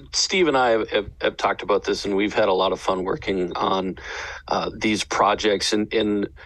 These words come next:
from the top, it is about exploring real world issues through metaphor. Uh, so when we did To Boldly Go, I think that's exploring in a lot of ways the fundamental question of science fiction, which is often, what does it mean to be human?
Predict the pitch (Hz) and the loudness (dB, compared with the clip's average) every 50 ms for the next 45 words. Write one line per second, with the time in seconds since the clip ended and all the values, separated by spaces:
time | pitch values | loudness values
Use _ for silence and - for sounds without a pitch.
0 | - - - - _ - - - - - - 139 131 117 101 - - - - 123 | -20 -20 -20 -20 _ -20 -20 -16 -2 2 2 4 4 4 0 0 0 2 4 6
1 | 123 117 - - 113 107 113 123 123 113 104 - - 120 107 92 - 110 107 110 | 6 6 4 2 -2 0 2 2 2 2 -2 -6 -2 -2 -2 0 2 2 2 4
2 | 110 104 - - - - - - - 104 104 101 98 92 90 101 101 101 101 98 | 2 0 -2 -6 -8 -10 -10 -4 0 2 2 2 2 0 2 2 2 2 2 4
3 | 104 101 98 98 98 98 - 104 95 - - - 101 98 98 92 - - - - | 2 2 2 2 0 0 -2 -2 -2 0 -2 -2 -2 -2 -2 -2 -2 -4 -4 -6
4 | - - - - - 123 117 104 98 101 98 101 95 - - 101 98 95 98 95 | -8 -12 -10 -2 0 2 2 4 4 4 4 2 0 2 2 2 4 4 2 2
5 | 87 - - - - - 113 107 104 107 98 95 - - - 123 117 110 110 127 | 0 -2 -8 -10 -6 -2 0 0 2 2 0 0 0 2 4 6 6 6 6 4
6 | 143 131 131 135 131 - 131 135 120 104 - - 113 98 117 117 117 110 107 101 | 4 4 2 0 2 4 4 4 4 2 -2 -4 0 4 4 4 4 4 2 -2
7 | 95 98 110 110 107 104 98 92 - - - - - - - - - - - - | 0 0 2 2 2 2 0 -2 -4 -10 -20 -20 -20 -20 -20 -20 -20 -16 -2 0
8 | 139 147 - 175 160 - 151 135 - - - - - - - - - - - - | 0 2 2 2 4 4 2 2 2 -4 -8 -12 -20 -16 -6 -6 -6 -4 -4 -8
9 | - - - - 131 127 131 131 127 120 113 107 104 107 107 107 110 104 98 101 | -8 -10 -4 2 4 6 6 6 4 4 4 4 4 6 6 6 6 4 2 2
10 | 107 104 104 101 98 92 - - - - - 139 139 123 113 117 113 107 101 - | 2 2 2 0 -2 -4 -6 -10 -8 0 2 2 4 4 2 2 2 0 0 0
11 | - - 98 98 - - - 90 90 92 - - 90 90 95 92 - - 101 95 | 0 -2 -2 -2 -4 -6 -4 -4 -4 -4 -4 -4 -2 0 0 -2 -2 -2 -2 -2
12 | - - - 90 98 95 - 98 95 92 110 113 104 104 - - 101 92 - - | -2 -4 -4 -4 -4 -2 -2 -4 -2 0 2 4 2 2 2 0 -4 -4 -4 -8
13 | - - - - - - - 127 127 139 120 117 104 110 113 117 110 101 - 175 | -12 -12 -12 -12 -12 -2 0 2 2 4 2 0 2 2 2 2 2 2 0 -2
14 | 170 160 - - 110 95 90 90 82 - - | -4 -4 -4 -2 -2 0 0 -2 -2 -6 -10